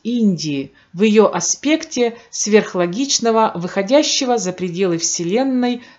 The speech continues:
целого, Пурна, а также как Творец Вселенной.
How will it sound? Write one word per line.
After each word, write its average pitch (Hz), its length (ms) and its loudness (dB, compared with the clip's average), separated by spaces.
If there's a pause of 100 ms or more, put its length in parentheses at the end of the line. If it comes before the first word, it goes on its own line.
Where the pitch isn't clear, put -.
целого, 165 800 2
Пурна, 160 520 -4 (420)
а 190 120 -2
также 311 440 2
как 233 280 -2
Творец 175 540 -2
Вселенной. 165 840 -4